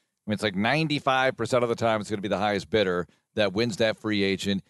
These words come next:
And you're right, it doesn't always turn out to be as great as you wanted. So corner, obviously a big, uh,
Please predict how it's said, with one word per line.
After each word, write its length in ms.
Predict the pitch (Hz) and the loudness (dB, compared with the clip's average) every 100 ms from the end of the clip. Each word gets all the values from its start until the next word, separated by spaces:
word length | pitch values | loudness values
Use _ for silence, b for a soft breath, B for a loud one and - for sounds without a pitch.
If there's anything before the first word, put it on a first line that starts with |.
| _ _ - | _ _ -2
And 180 | 120 | 0
you're 140 | 113 123 | 2 4
right, 200 | 160 120 | 4 2
it 100 | 98 | 0
doesn't 220 | 120 117 | -2 2
always 240 | 120 117 107 | 0 0 -2
turn 200 | 120 113 | -2 0
out 160 | 107 | 0
to 80 | - | -2
be 100 | 104 | -2
as 120 | 101 | -2
great 240 | - 113 101 | 2 2 2
as 120 | 92 | -2
you 120 | 98 | -2
wanted. 340 | 90 95 82 - _ _ _ | 0 0 -2 -8 _ _ _
So 160 | - 127 | 0 0
corner, 360 | - 156 156 151 | 2 2 2 2
obviously 680 | 135 135 135 - 127 120 | 2 2 0 0 2 4
a 120 | 117 110 | 2 0
big, 440 | 123 120 107 90 | 2 2 2 2
uh, 160 | 110 | 2